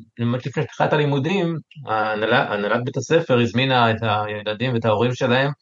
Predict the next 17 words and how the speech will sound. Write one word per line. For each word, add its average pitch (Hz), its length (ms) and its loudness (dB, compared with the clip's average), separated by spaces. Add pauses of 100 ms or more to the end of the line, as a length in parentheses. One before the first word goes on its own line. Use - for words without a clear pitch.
(600)
או, 113 100 -2 (340)
לא 113 140 -4
יודע, 117 280 2 (220)
הזמינו 110 320 0
את 107 80 -4
כולם, 110 380 0
ואיכשהו 120 500 -2
דחפו 117 440 0
אותנו, 143 520 2
עודדו 113 460 2
אותנו 135 280 0
מאוד 117 300 2
ללמוד 110 360 0 (440)
מסלול 110 340 0
מקצועי. 101 460 -4 (920)
ואיכשהו 196 400 2
יצא, 170 480 4